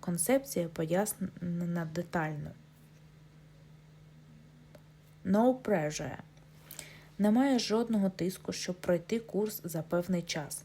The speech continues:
Нема перевірки домашніх завдань. Ви можете взяти час і зосередитись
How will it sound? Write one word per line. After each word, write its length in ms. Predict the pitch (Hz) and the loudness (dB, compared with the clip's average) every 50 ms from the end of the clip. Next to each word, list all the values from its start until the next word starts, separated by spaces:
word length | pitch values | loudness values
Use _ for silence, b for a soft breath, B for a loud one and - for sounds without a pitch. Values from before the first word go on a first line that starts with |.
| - - | -4 0
Нема 300 | 180 180 180 196 240 262 | 2 4 4 4 4 2
перевірки 580 | 254 262 202 180 165 165 190 208 208 - 220 | 2 0 0 2 2 2 2 2 2 0 0
домашніх 540 | 175 175 160 156 156 160 160 - 175 165 - | 0 2 2 2 0 -2 -2 -4 -6 -6 -6
завдань. 460 | - 180 170 160 165 165 160 143 135 B B B B B B B - | -6 -6 -4 -4 -4 -4 -4 -4 -6 B B B B B B B 4
Ви 120 | 196 196 | 6 8
можете 420 | 185 175 170 160 160 156 156 156 147 | 8 8 6 4 0 -2 -4 -8 -4
взяти 360 | 151 170 165 156 160 - 147 | -2 0 0 0 -2 -6 -10
час 420 | - - - 165 214 254 247 - - | -8 -6 -2 -2 -2 -2 -2 -4 -4
і 80 | - 185 | -2 -2
зосередитись 800 | 160 160 156 - 160 151 160 185 - - - - - - - | -2 -2 -2 -2 -2 -2 -4 -4 -6 -10 -10 -10 -10 -10 -10